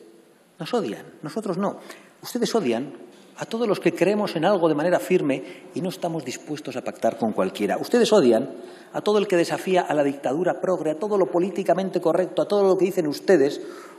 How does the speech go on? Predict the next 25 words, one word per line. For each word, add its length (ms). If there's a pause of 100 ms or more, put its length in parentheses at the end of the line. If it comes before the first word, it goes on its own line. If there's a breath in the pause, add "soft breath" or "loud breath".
(160 loud breath)
o 100
sus 220
aliados 680
del 100
globalismo 500
que 80
está 180
bien 360
y 60
que 100
está 180
mal. 320 (840 loud breath)
Nos 160
odian 320
porque 240
les 100
recordamos 580
todo 200
lo 80
que 80
a 40
ustedes 480 (340)
no 100
les 120
gusta. 300